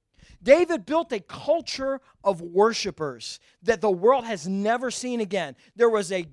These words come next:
gigantic, multi-thousand piece orchestra and choir that sang twenty-four hours a day, seven days a week during the reign of David.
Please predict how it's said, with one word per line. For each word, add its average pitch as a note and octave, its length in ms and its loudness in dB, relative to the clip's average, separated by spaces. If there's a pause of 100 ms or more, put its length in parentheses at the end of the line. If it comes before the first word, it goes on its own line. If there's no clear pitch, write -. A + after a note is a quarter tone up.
gigantic, F#3+ 1040 -4
multi-thousand A3+ 1500 2
piece B3 360 -6 (280)
orchestra B3 680 6
and F#3+ 180 -2
choir F#3+ 480 0
that F#3 260 -4
sang F3+ 680 -6 (960)
twenty-four C#4+ 640 2
hours A#3 380 -2
a A#3+ 40 -6
day, F3+ 360 -2 (160)
seven C4 640 -2
days A#3 300 -2
a A3+ 60 -2
week G3+ 400 -8 (240)
during A3+ 340 0
the G#3 80 0
reign F#3+ 300 -4
of E3 80 -12
David. C#3 380 -8